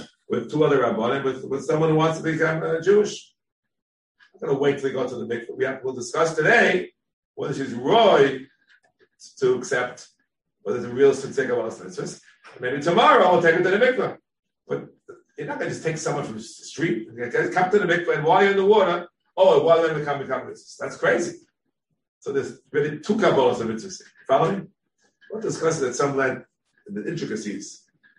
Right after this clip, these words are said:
I mentioned that there was a problem with a particular dayan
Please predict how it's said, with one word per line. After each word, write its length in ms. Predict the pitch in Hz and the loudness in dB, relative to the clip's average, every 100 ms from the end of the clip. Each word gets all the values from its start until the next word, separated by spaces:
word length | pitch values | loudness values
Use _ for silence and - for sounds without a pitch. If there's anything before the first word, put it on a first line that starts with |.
| _ _ _ _ _ _ - | _ _ _ _ _ _ -14
I 40 | 117 | -8
mentioned 320 | 120 113 101 - _ - | -8 -8 -16 -20 _ -12
that 80 | |
there 60 | - | -8
was 100 | 104 | -6
a 60 | - | -4
problem 400 | 131 123 110 104 | 0 2 2 0
with 100 | 104 | -2
a 40 | |
particular 460 | 101 101 120 110 107 | -6 -6 -6 -4 -2
dayan 520 | 120 120 104 101 | 2 2 2 -4